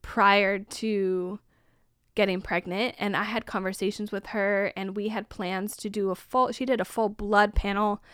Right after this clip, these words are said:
of everything and anything that could possibly be causing me to not have a, a baby. And so just, like,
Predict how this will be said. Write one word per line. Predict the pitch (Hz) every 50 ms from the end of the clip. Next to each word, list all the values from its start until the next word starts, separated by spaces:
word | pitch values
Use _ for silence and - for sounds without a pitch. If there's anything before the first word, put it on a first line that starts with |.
| - - - - - -
of | - 196 196 - -
everything | 214 247 240 254 254 240 - 262 254 247
and | 226 -
anything | - 208 202 202 202 - 208 202
that | 202 214 -
could | - 202
possibly | - - - 214 - - 185 220 208 190 196
be | - 202 190 175 175 -
causing | - - - 208 190 190 196 202 202
me | 190 180
to | 190 180
not | 175 180 175 180 - -
have | - - 180 202
a, | 190 196 - - - -
a | 190
baby. | 196 196 190 196 196 185 190 190 180
And | 170 170 175 - - - - - - _
so | - - 240 220 226 - - - -
just, | 277 269 254 -
like, | 254 254 247 -